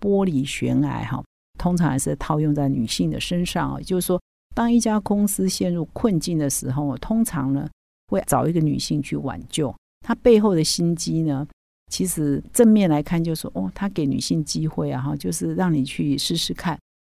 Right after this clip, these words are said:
但是背后呢，好像也有隐藏一个比较负面的心机，就是说，啊，反正哈，就救不回来了啊，女生去就当炮灰嘛，救不回来理所当然，还可以落人口实，就是，啊，你看嘛，女生就是不行嘛，女生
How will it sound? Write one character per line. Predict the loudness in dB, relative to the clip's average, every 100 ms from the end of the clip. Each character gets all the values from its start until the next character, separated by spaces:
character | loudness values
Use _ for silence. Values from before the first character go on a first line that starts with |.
| 0
但 | 2
是 | 4
背 | 4 6 6
后 | 6
呢， | 6
好 | 6 4
像 | 4
也 | 2
有 | 2 2
隐 | 2 0
藏 | 0 -2 -2
一 | -2
个 | -4 -6 -8 -10
比 | -6
较 | -4
负 | -2 2 2
面 | 4 2
的 | 0
心 | 0 0 0
机， | -2
就 | -2 -2
是 | -2
说， | -4 -6 _ -4
啊， | 0
反 | 2 2
正 | 4 4
哈， | 4 0
就 | 0 -2
救 | -2
不 | -4 -4
回 | -2 -2
来 | -4 -6
了 | -6
啊， | -2
女 | 0 0
生 | 0 -2
去 | -2 -4
就 | -4 -4 -6 _ _ _
当 | 0 0
炮 | 0 -2
灰 | 0 -2
嘛， | -2 -2
救 | -2
不 | -2 0
回 | 0
来 | 0
理 | -2 -2
所 | -4 -4
当 | -2 -2
然， | -2 -2
还 | -6
可 | -2
以 | 0 0 -4 _ _ -4
落 | 4 6 6
人 | 4
口 | 2 0 0
实， | -2 -4
就 | -4 -4
是， | -2
啊， | 0
你 | 2
看 | 2 0
嘛， | 0 -2
女 | -4
生 | -2 -2
就 | -2
是 | -4
不 | -4
行 | -4 -2 -2
嘛， | -2 -2
女 | -2
生 | -2 -4 -4